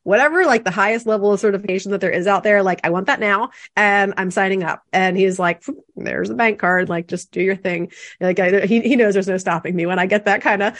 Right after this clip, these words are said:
like, fire in my belly about something. And, uh, I did, I signed up the next day and, you know, six months later, I had my,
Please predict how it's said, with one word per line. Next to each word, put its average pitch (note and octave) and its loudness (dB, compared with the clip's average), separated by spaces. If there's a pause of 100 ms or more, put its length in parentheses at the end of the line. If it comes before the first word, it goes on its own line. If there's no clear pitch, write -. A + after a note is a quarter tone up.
(140)
like, G#3+ 0
fire G3 2
in F#3+ 0
my F3+ 0
belly F3 -2
about - -8
something. E3+ -8 (360)
And, F#3+ 2
uh, F3+ 0
I F#3 0
did, D4+ 2
I E4+ 2
signed G#3+ -2
up A#3 -10
the A#3+ -4
next A#3 -4
day B3+ 0
and, G#3 0
you G#3 -4
know, G3 -2 (120)
six - -10
months G#3+ -4
later, A#3+ 0
I G#3 2
had G3 -2
my, G3+ -2